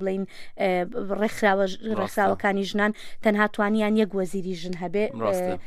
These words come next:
Speaker 1: ئەویش، ئە، تا ڕادەیەکە کە ئەوەندە، ئە، با بڵێن لە وەزارەتە گرنگەکانە نییە.
Speaker 2: مهم.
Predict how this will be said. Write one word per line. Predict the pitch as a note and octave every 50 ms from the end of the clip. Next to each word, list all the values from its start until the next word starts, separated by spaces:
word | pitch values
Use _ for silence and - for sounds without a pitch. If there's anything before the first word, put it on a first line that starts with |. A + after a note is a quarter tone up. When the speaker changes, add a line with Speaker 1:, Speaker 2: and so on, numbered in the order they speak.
| - - - - - - -
Speaker 1:
ئەویش، | B3+ C4+ C4+ C4 A#3+ - - -
ئە، | A3+ G#3+ G#3 G#3 G#3 -
تا | - A3+ G#3+ G#3+
ڕادەیەکە | G#3+ G#3+ G3+ G#3 A#3 A3+ A3+ G3 G#3+ F#3+ G#3 G#3+ G#3+ G#3+ G#3+ G#3+ G3 G#3+ G#3+ G#3+ A3 A3+ - A3+ - A3+ G#3
کە | - - -
ئەوەندە، | A3 G#3 G#3 G#3+ G#3+ A3 B3+ C4 C4+ C4+ - - - - - - -
ئە، | - G#3 G3+ G3+ G3 G3 G#3 - - G3+ F#3+
با | A3 G#3+ G#3
بڵێن | G#3+ A3+ A3+ A3+ G#3+
لە | G#3+ G#3+
وەزارەتە | G#3+ G3+ G#3 G#3 G#3 G#3 G#3 - A3 G3 F#3+
گرنگەکانە | G#3 A3 G#3+ G#3+ G3+ - - B3 B3 B3+ C4 C4+ D4
نییە. | C#4+ A3 F3 - - - - - -
Speaker 2:
مهم. | A#2+ G#2+ F#2+ B2 C#3